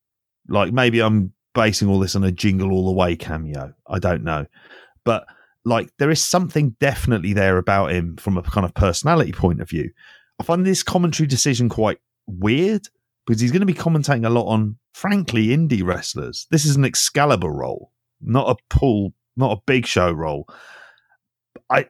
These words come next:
him being a good commentator, I'd, I think so. I think he obviously has been involved in wrestling for long enough, so he can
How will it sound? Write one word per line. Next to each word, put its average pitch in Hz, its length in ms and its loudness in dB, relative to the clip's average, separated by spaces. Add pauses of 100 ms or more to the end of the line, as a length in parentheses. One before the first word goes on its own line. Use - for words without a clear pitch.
him 175 240 2
being 190 240 2
a 190 60 2
good 202 180 0
commentator, 240 760 0 (800)
I'd, - 440 0 (100)
I 123 80 2
think - 440 -4
so. 233 360 2 (380)
I 110 60 -10
think 120 220 0
he 107 240 2
obviously 95 580 -2
has 87 140 -8
been 113 200 4
involved 95 460 4
in 90 140 0
wrestling 87 400 -2
for 95 100 -6
long 92 180 -2
enough, 85 200 -6
so 101 120 -4
he 95 60 -2
can 95 120 -6